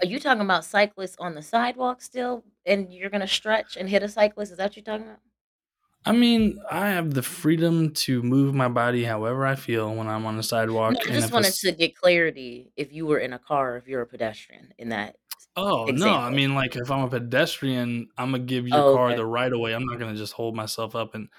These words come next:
Speaker 2: I hate those people who, like, really take their time crossing the street knowing that
Speaker 1: And then
Speaker 2: you're
Speaker 1: look at
Speaker 2: stopping
Speaker 1: you
Speaker 2: just
Speaker 1: like you're
Speaker 2: enough.
Speaker 1: crazy.
Speaker 2: Yeah, like,
Speaker 1: Okay,
Speaker 2: "Hey, buddy, you're gonna back
Speaker 1: three.
Speaker 2: up." I'm like,
Speaker 1: Part
Speaker 2: "You"
Speaker 1: three, the fucking jaywalkers in Atlanta.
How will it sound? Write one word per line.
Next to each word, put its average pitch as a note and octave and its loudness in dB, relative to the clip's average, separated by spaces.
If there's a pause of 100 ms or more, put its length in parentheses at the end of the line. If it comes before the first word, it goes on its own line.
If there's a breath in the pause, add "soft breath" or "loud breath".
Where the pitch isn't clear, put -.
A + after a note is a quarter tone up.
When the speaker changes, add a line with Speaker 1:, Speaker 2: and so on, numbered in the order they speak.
Speaker 2:
I C3 -2
hate D#3 2
those C3+ 0
people B2+ 0
who, A#2+ -2
like, G#2+ -2
really B2+ -2
take B2 -4
their B2 0
time A#2+ -4
crossing A#2+ -4
the A#2 -6
street B2 -4
knowing B2 0
that A#2+ 0
Speaker 1:
And G#3 -2
then G#3+ 4
Speaker 2:
you're G#3+ 2
Speaker 1:
look A3 0
at B3 0
Speaker 2:
stopping G#3+ 0
Speaker 1:
you G#3+ 0
Speaker 2:
just G#3 2
Speaker 1:
like G3+ 2
you're G#3+ -2
Speaker 2:
enough. A#3+ -8
Speaker 1:
crazy. D#3+ -4 (380 soft breath)
Speaker 2:
Yeah, C3+ 4
like, B2 0
Speaker 1:
Okay, B3 6
Speaker 2:
"Hey, E3+ 2
buddy, D#3+ 2
you're D#3 6
gonna D4 4
back A#3+ 4
Speaker 1:
three. C3 -2
Speaker 2:
up." - -6
I'm D#3+ -2
like, D3+ 0 (120)
Speaker 1:
Part C#4+ 0
Speaker 2:
"You" A3 -8
Speaker 1:
three, C#4 -2 (240)
the G#3+ -8
fucking A#3+ 0
jaywalkers G#3+ 2
in G3 -2
Atlanta. F#3+ -4